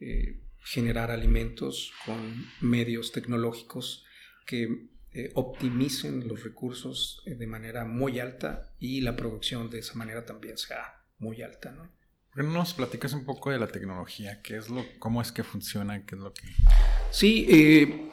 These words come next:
Speaker 1: pues la, el asombro de, de, de, de las granjas verticales tiene que ver con la naturaleza. ¿A qué me refiero? Que tú pones una semillita en, en un lugar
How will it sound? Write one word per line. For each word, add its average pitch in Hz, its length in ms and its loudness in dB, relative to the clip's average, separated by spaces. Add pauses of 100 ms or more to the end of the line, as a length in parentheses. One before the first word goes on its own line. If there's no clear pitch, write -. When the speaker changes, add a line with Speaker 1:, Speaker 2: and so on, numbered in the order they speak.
(260)
Speaker 1:
pues 147 540 2 (520)
la, 135 1000 0 (320)
el 131 160 -2
asombro 185 580 -2
de, 120 460 -2
de, 117 520 -12 (200)
de, 120 260 -10 (100)
de 117 120 -6
las 113 160 -6
granjas 139 280 -8
verticales 131 520 -10
tiene 131 240 -6
que 131 120 -12
ver 127 300 -12
con 131 460 -10
la 110 100 -10
naturaleza. 110 840 -12 (960)
¿A 117 240 0
qué 127 100 -6
me 123 100 -2
refiero? 127 600 -4
Que 120 160 6
tú 139 420 -2
pones 135 300 -4
una 135 160 -4
semillita 120 640 -8
en, 113 280 -8
en 120 180 -6
un 131 100 -2
lugar - 420 -8